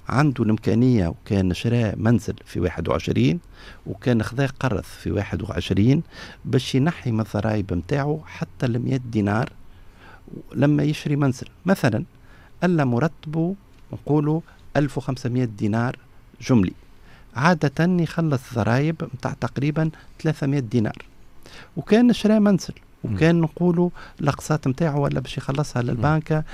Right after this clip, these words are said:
Speaker 1: هي تقريبًا أربعمية دينار كل شهر. مجرد يقدم ما
Speaker 2: مم.
Speaker 1: يسمى لو تيتر
Speaker 2: مم.
Speaker 1: دو كريدي
Speaker 2: مم.
Speaker 1: لل-، للشركة اللي توظف فيها،
Speaker 2: مم.
Speaker 1: وما مجرد يقدمه هو
Speaker 2: مم.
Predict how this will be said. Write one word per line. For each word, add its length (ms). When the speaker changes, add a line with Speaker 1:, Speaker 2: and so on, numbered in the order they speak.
Speaker 1:
هي 180
تقريبًا 460
أربعمية 340
دينار 440
كل 240
شهر. 240
مجرد 600
يقدم 540
ما 80
Speaker 2:
مم. 120
Speaker 1:
يسمى 400
لو 120
تيتر 260
Speaker 2:
مم. 60
Speaker 1:
دو 120
كريدي 420
Speaker 2:
مم. 80
Speaker 1:
لل-، 600
للشركة 520
اللي 160
توظف 380
فيها، 280
Speaker 2:
مم. 280
Speaker 1:
وما 560
مجرد 720
يقدمه 480
هو 400
Speaker 2:
مم. 140